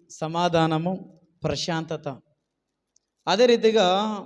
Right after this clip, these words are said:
మనం ఆశపడేది మన యొక్క కుటుంబములో గొప్ప మేళ్ళు జరగాలని ఆశపడుతూ ఉంటాము. కానీ అన్నీ ఉండి కూడా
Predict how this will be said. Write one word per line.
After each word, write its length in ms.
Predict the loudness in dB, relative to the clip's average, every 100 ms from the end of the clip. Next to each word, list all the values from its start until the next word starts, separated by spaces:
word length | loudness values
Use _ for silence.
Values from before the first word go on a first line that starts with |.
| -16 _ _ _ -6
మనం 220 | -4 0
ఆశపడేది 720 | 0 0 -2 -2 -2 -2 -2
మన 160 | -4 -6
యొక్క 120 | -8
కుటుంబములో 840 | -12 -8 -8 -6 -6 -4 -6 -10 _ _ _ _ _ _ _ -4
గొప్ప 180 | -2 -2
మేళ్ళు 680 | -4 2 2 4 2 0 -4
జరగాలని 1000 | -4 -2 0 0 -2 -4 -6 -8 -10 -6
ఆశపడుతూ 680 | -4 -4 -6 -8 -6 -4 -6
ఉంటాము. 600 | -6 -8 -8 -8 -10 _ _ _ _ _ _
కానీ 420 | -2 -2 -2 -4 -8 -20 -20 _ _ _ _ _ _ _ _ _ _ _
అన్నీ 500 | -2 2 2 2 2
ఉండి 300 | 0 0 -2
కూడా 360 | 0 2 2